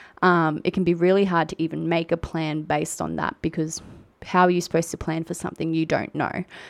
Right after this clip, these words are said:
So make sure you're having those discussions with your care provider regarding hospital policies, what they do, um, as well, because sometimes hospital policy doesn't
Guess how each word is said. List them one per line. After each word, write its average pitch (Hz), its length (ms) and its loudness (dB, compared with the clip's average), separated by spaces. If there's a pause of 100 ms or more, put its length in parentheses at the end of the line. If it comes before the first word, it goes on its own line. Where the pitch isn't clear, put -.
So 208 200 8
make 190 240 4
sure 269 140 4
you're 285 120 6
having 190 300 2
those 175 200 4
discussions 175 580 0
with 165 160 0
your 170 100 2
care 165 240 -2
provider 160 640 0 (380)
regarding 175 680 6
hospital 196 480 2
policies, 202 760 4
what 180 280 4
they 175 640 0
do, 190 420 2 (100)
um, 175 360 -2
as 180 200 -4
well, 175 220 4
because 202 300 -2
sometimes 247 560 2
hospital 240 420 4
policy 254 640 2 (300)
doesn't 196 280 4